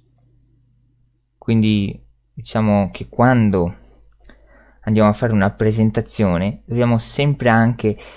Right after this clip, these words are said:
tenere in conto e ricordarci dei vari passaggi che abbiamo utilizzato, se no rischiamo di andare ad apportare delle modifiche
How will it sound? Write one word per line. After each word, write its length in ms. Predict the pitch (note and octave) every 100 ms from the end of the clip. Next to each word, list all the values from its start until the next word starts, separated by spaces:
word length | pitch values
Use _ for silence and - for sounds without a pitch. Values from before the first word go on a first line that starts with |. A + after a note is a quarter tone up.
| - -
tenere 300 | A2 A#2 A2+
in 100 | A2+
conto 380 | B2+ C3+ B2 A2
e 40 |
ricordarci 960 | G#2+ A#2 - A2 A#2+ A#2+ A#2+ - A#2+ A2+
dei 120 | A2+
vari 240 | B2+ C3+
passaggi 440 | - G#2 - A2 G#2+
che 100 | G#2+
abbiamo 220 | G#2 A2
utilizzato, 800 | G#2+ G2+ G2+ - F2 F2 G2+ - - -
se 160 | - C3+
no 260 | C#3 G2+ -
rischiamo 500 | A#2+ - - C#3 C#3
di 140 | A#2+
andare 560 | A#2+ B2 A#2+ G2 F2+ -
ad 420 | - G#2 F#2 -
apportare 840 | G#2+ A2 B2 A#2 - B2+ G#2+ G2 F2+
delle 440 | - B2 A2 A2 A#2
modifiche 920 | A#2 A#2 C3 C#3 A2+ - F#2 E2 -